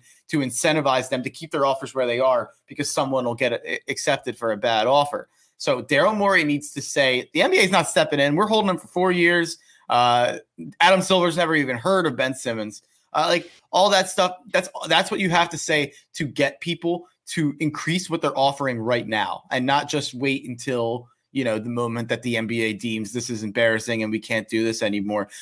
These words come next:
So, you know, if that's by acting like you keep him for four years and, and telling Klutch to figure it out, that's how he's doing it. But that's the only way he can do it. It, it, there is no benefit to Daryl to admit that there could be any, any N B A, any N B A intervention.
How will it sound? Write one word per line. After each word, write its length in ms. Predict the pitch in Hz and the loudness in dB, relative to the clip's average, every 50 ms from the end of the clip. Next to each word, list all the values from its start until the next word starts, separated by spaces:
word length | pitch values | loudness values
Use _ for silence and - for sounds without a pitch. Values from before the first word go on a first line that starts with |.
| - | -12
So, 380 | - - 156 147 139 127 113 - _ _ _ _ _ _ _ _ _ _ | -4 2 4 4 4 4 0 -6 _ _ _ _ _ _ _ _ _ _
you 120 | - 170 | 0 2
know, 240 | 160 151 139 - - - _ - | 4 4 4 2 0 -6 _ -2
if 160 | 165 151 - | -2 2 4
that's 220 | 165 160 165 170 | 4 4 4 2
by 180 | - 180 170 165 | 2 2 2 4
acting 340 | - 151 151 151 - 175 170 | 4 2 0 0 0 0 0
like 160 | 165 160 165 | 0 0 -2
you 80 | 170 156 | -4 -6
keep 220 | - - 185 185 | -6 -4 -2 -2
him 40 | 175 | -2
for 80 | 160 170 | -2 -6
four 240 | 160 - 175 175 175 | -6 -4 -2 0 2
years 320 | 175 175 180 180 180 151 | 2 2 2 2 0 0
and, 300 | 156 143 135 135 - - _ _ _ _ _ _ _ _ - | -2 -2 -2 -4 -6 -10 _ _ _ _ _ _ _ _ -6
and 380 | - 151 147 147 151 147 151 151 | 0 0 2 2 2 2 0 0
telling 300 | - 165 170 170 160 151 | 0 0 2 2 2 0
Klutch 340 | 156 - 160 160 160 - - | -2 0 0 0 0 0 -6
to 80 | 151 | -6
figure 340 | - - 160 151 156 156 147 | -2 0 0 2 2 2 2
it 80 | 139 143 | 4 4
out, 340 | 156 170 180 196 - - - _ _ _ - | 6 8 6 6 4 2 -8 _ _ _ -2
that's 200 | 147 139 139 151 | -2 -2 0 0
how 120 | 143 135 | 0 0
he's 160 | 131 123 117 | 0 -2 -6
doing 360 | - - 151 160 160 170 175 | -2 0 0 2 2 2 2
it. 180 | 175 170 - - _ _ _ _ _ _ _ | 0 0 -2 -6 _ _ _ _ _ _ _
But 220 | 135 151 135 139 - | 0 2 2 2 2
that's 220 | 131 127 123 - | -2 -2 -2 -2
the 120 | 139 131 | -2 0
only 180 | 127 135 131 131 | 0 0 0 0
way 140 | 127 123 123 | -2 -2 -2
he 100 | 123 120 | -4 -6
can 240 | 117 - 117 107 104 | -4 -4 -4 -4 -2
do 140 | 104 104 | -4 -4
it. 120 | 104 107 123 | -4 -4 -4
It, 120 | 131 123 117 | -6 -6 -4
it, 200 | 147 139 135 - | -4 -6 -4 -2
there 160 | 147 139 147 | 0 0 0
is 200 | 147 117 98 113 | 0 -2 -4 -6
no 320 | 123 127 123 120 131 139 | -4 -2 0 2 2 0
benefit 440 | 143 139 127 123 120 117 127 120 120 | 2 0 0 0 0 -2 -4 -8 -8
to 80 | - 101 | -8 -4
Daryl 420 | - 110 107 104 104 104 95 92 - _ _ _ _ - | -2 -2 0 0 0 -2 -2 -4 -8 _ _ _ _ -6
to 160 | - 139 123 | -2 -2 0
admit 280 | 117 120 120 117 113 | 0 0 -2 -4 -4
that 100 | 120 101 | -6 -6
there 100 | - 117 | -4 -4
could 140 | 113 - 123 | -4 -4 -6
be 180 | 113 117 117 - | -8 -8 -8 -6
any, 280 | - 127 117 120 117 113 | -6 -4 -4 -2 -2 -2
any 200 | 104 110 110 107 | -2 -2 -2 -2
N 120 | 104 104 | -4 -4
B 160 | - 110 107 | -4 -4 -4
A, 100 | 101 - - - | -4 -4 -2 0
any 260 | 135 143 151 147 147 | 2 2 2 0 0
N 140 | 127 123 120 | -2 -4 -4
B 180 | 117 117 117 | -2 -2 0
A 100 | 110 110 | 0 0
intervention. 540 | - 107 107 101 95 95 95 - - - 107 | -2 -4 -6 -6 -6 -6 -8 -8 -14 -18 -20